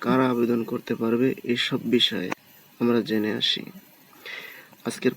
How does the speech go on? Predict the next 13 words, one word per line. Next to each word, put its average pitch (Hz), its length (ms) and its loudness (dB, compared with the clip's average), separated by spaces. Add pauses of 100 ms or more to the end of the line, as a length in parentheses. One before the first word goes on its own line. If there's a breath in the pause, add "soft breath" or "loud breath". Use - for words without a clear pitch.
পদ 139 260 2
সম্পর্কে 147 480 -2
যদি 135 220 2
আমরা 127 160 2
বলি, 131 240 2 (140)
তেরোটি 127 400 4 (120)
পদে 127 320 4
কিন্তু, 147 500 2 (600 loud breath)
আহ, 117 680 0
সরকার 123 540 0
এই 120 220 4
বেতনটা 117 400 2
দিতেছে 131 540 0